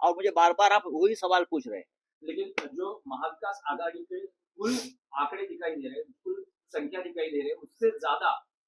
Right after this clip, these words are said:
Speaker 2: शिंदे गुट के, अ,
Speaker 1: कैसा हो
Speaker 2: विधायक
Speaker 1: सकता है? आप अपने मन को पूछे, आप पत्रकार है,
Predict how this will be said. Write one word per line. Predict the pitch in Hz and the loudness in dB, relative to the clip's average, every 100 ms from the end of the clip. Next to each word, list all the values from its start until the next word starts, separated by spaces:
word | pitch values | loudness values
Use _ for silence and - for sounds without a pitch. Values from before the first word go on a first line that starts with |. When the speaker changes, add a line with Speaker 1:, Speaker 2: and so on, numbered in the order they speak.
| _ - | _ -12
Speaker 2:
शिंदे | 359 370 220 | -2 2 2
गुट | 208 - | 0 -10
के, | 214 202 196 | -8 -6 -6
अ, | 160 - - - 294 | -6 -6 -6 -6 6
Speaker 1:
कैसा | 240 233 302 | 8 10 10
हो | 294 | 10
Speaker 2:
विधायक | 294 285 | 10 6
Speaker 1:
सकता | - 269 | 8 10
है? | 208 143 - 190 | 10 8 0 2
आप | - | 4
अपने | 220 247 | 4 4
मन | 233 247 | 2 6
को | 269 | 4
पूछे, | 262 262 262 | 4 6 8
आप | 233 226 | 8 6
पत्रकार | 220 240 254 214 | 4 10 10 10
है, | 143 | 4